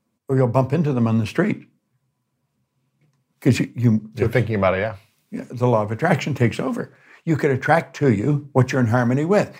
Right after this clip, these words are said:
Speaker 1: Well, when you set goals, you gotta see yourself already there.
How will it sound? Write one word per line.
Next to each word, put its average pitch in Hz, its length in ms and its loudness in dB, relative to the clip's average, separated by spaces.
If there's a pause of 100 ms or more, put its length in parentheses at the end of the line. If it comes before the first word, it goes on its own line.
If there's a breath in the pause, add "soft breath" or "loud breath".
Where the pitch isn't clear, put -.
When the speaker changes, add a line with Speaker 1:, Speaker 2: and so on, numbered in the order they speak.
(240 loud breath)
Speaker 1:
Well, 143 120 0
when 151 100 2
you 143 80 0
set 190 340 -2
goals, 165 360 0 (220 loud breath)
you 175 120 0
gotta 160 160 2
see 196 200 -4
yourself 139 380 0
already 143 360 0
there. 139 400 0